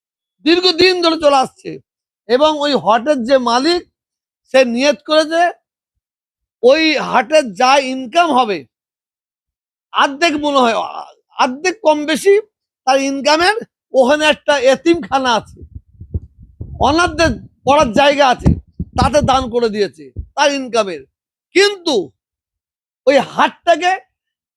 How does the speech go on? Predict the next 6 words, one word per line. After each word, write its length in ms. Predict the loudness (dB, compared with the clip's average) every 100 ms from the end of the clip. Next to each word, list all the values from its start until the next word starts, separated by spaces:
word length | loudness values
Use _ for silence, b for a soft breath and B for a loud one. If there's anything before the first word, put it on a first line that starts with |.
| _ _ _ _ 0
ওই 260 | 2 2
এলাকার 500 | 2 2 2 4 2
প্রশাসন 600 | 2 -2 0 -2 -2 0
বন্ধ 300 | 0 0 -2
করে 220 | 0 0
দিয়েছে। 440 | 2 0 -2 -8